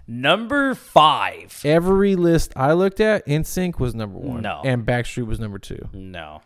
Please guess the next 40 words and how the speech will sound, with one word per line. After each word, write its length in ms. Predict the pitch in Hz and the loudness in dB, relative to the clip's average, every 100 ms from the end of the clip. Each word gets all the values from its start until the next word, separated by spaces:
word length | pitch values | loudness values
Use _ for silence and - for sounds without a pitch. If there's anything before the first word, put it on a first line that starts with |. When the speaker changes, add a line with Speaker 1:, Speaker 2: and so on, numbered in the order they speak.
| - | -2
Speaker 2:
I 380 | 131 131 139 | 0 2 4
will, 400 | 143 139 135 131 - | 4 4 4 2 4
I 180 | 135 | 6
will 180 | 180 156 | 8 6
show 200 | 135 170 | 4 2
you 80 | 156 | 2
the 100 | 143 | 2
list. 260 | 139 123 131 | -2 -4 -4
Speaker 1:
Dude. 260 | 127 120 117 | -8 -8 -2
Speaker 2:
You 140 | 254 349 | 4 4
just 140 | 311 | 4
made 120 | 208 | 2
the 80 | 285 | 0
list. 460 | - - - 151 - - - - - - - | 2 2 0 -2 -8 -10 -10 -12 -14 -14 -14
Speaker 1:
<laughs> 640 | - - - - _ - | -14 -16 -20 -20 _ -8
Go 220 | 139 175 | 2 6
ahead. 320 | 202 233 175 120 | 8 8 6 2
I 140 | 139 170 | 2 4
have 220 | 180 143 | 4 2
Watch 320 | 131 156 - | 2 2 2
Mojo 480 | 147 165 160 143 131 | 2 4 4 2 -2
to 60 | |
back 340 | 101 127 127 - | -2 -2 -2 -4
me 160 | 131 | -2
up. 220 | 143 123 240 | 0 0 -2
Speaker 2:
I 100 | 254 | -2
don't 180 | 254 | -2
give 160 | 240 240 | -2 -4
a 60 | 233 | -6
di-, 220 | 208 - 175 - _ - - | -8 -10 -14 -20 _ -20 -10
you, 420 | 147 143 - 143 | -6 -6 -8 -6
you, 180 | 139 180 | -4 -2
thanks 280 | - 196 208 | 4 4 4
for 60 | |
tuning 360 | 180 214 233 247 | -2 -2 -2 0
in 140 | 269 | 0
to 80 | 190 | 0
Watch 380 | 135 180 - - | 2 0 0 -10
Mojo. 960 | 127 151 214 208 214 226 226 226 220 240 - _ _ - | -2 0 2 2 0 2 0 -4 -10 -12 -16 _ _ -8
Speaker 1:
Their 400 | 139 165 180 | 2 4 4